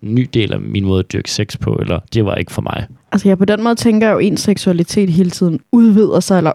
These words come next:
Speaker 2: udvikler sig, eller nogle gange går
Speaker 1: Jeg synes,
Speaker 2: lidt op og
Speaker 1: udvider
Speaker 2: går
Speaker 1: sig
Speaker 2: lidt
Speaker 1: bare et
Speaker 2: ned.
Speaker 1: godt
Speaker 2: Ja.
Speaker 1: ord, vel?
Speaker 2: <laughs> Ej, men sådan, det ændrer sig jo hele tiden. Men jeg kender rigtig godt, altså sådan, jeg har også ting, hvor jeg tænker,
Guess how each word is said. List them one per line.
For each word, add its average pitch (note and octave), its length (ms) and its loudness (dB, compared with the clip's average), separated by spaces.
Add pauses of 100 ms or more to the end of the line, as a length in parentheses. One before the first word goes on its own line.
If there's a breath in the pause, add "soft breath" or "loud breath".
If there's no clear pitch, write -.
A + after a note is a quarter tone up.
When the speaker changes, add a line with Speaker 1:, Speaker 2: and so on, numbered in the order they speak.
Speaker 2:
udvikler G#3 500 4
sig, E3+ 180 0
eller D3 220 -2 (320 loud breath)
nogle G#3 220 4
gange F#3 300 0
går F#3 100 0
Speaker 1:
Jeg F#3 60 2
synes, F3+ 140 2
Speaker 2:
lidt F3 80 2
op A3 80 4
og B2+ 60 4
Speaker 1:
udvider C3 160 4
Speaker 2:
går G#2+ 120 0
Speaker 1:
sig - 60 0
Speaker 2:
lidt G2+ 100 2
Speaker 1:
bare F2+ 100 2
et G#3+ 60 0
Speaker 2:
ned. A3+ 60 2
Speaker 1:
godt F#2+ 180 0
Speaker 2:
Ja. A3+ 100 2
Speaker 1:
ord, G3+ 60 -2 (180)
vel? F4+ 200 2
Speaker 2:
<laughs> - 1200 -2
Ej, A#3 160 2
men A#3 200 4
sådan, G#3 420 4
det G#3+ 140 2
ændrer A#3 280 2
sig B3+ 180 0
jo G3 60 4
hele A3 280 4
tiden. A3 440 0
Men G#3 300 2
jeg G#3+ 160 0
kender G3 320 0
rigtig A#3 300 0
godt, G#3 320 0 (200)
altså A3+ 160 4
sådan, G3+ 220 0
jeg A3+ 120 0
har C4 100 0
også A3+ 240 -2
ting, A#3+ 220 0
hvor G#3+ 120 2
jeg F3+ 120 2
tænker, G3 320 2